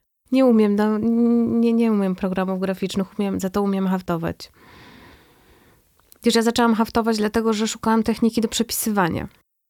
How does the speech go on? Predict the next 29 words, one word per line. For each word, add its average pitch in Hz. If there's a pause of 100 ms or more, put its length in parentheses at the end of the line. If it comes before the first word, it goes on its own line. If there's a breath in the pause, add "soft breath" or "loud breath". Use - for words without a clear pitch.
(720)
Ja 196
nie, 208
nigdy 208
nie, 196
nie, 202
nie 202
wstałam 190
rano, 175
nie 175
pomyślałam, 180
„A -
może 185
teraz 175
pohaftuję?” 180 (760 loud breath)
Długo 220
zajmowałam 202
się -
projektowaniem 190
ubrań, 180 (100)
szyciem 185
ciuchów, 175
lata 214
temu, 165
dwadzieścia 190
lat 175
temu 160
to 170
było. 170 (800 loud breath)
Mm, 190